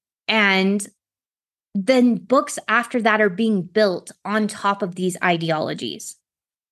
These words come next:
So when we look at the linguistics, when we look at the,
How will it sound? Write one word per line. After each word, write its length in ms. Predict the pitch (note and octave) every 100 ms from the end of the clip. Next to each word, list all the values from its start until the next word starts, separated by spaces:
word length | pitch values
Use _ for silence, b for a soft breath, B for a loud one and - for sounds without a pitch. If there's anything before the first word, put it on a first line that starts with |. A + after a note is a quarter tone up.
| _ _ _ -
So 720 | - A3+ G3+ G3 F#3+ G3 - _ _ -
when 320 | A3 C#4 D4
we 140 | C4+
look 240 | A3 A3+ A#3+
at 100 | A3+
the 80 |
linguistics, 800 | G3 F#3+ F3 F#3 F#3+ - E3 -
when 120 | G3+
we 80 | G3+
look 260 | G#3 A3 A3+
at 120 | -
the, 200 | G3+